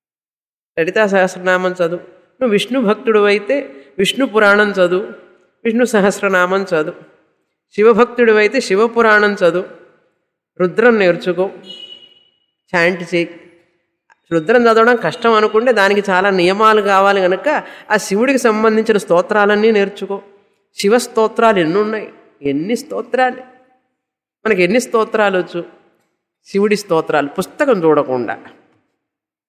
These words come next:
పుస్తకం చూడకుండా చెప్పాలి స్తోత్రాలు. ఉం?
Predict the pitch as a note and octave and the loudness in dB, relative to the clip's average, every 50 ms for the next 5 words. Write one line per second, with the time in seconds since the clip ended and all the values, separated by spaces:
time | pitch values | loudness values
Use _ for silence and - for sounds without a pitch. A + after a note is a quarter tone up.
0 | _ _ _ _ _ - F3+ - _ _ D#4+ D#4 D4+ A#3+ G#3 F#3+ G3 F#3+ F#3 F3+ | _ _ _ _ _ -20 -20 -20 _ _ -2 0 0 0 2 2 2 4 2 2
1 | G3 F#3+ G3 A#3+ B3+ - E3 C3+ A#2+ - - A#2 A#2 - - - - - - _ | 2 0 -2 -2 -2 -2 -2 -4 -4 -4 -2 -2 -2 -2 -4 -10 -20 -20 -20 _
2 | _ _ _ _ _ D3+ C#3 C3+ - - - - - - - - _ _ _ _ | _ _ _ _ _ -4 -4 -4 -4 -6 -8 -8 -8 -10 -12 -18 _ _ _ _
3 | _ _ _ _ _ _ _ _ _ _ _ _ D3 E3 G#3+ | _ _ _ _ _ _ _ _ _ _ _ _ -20 -20 -20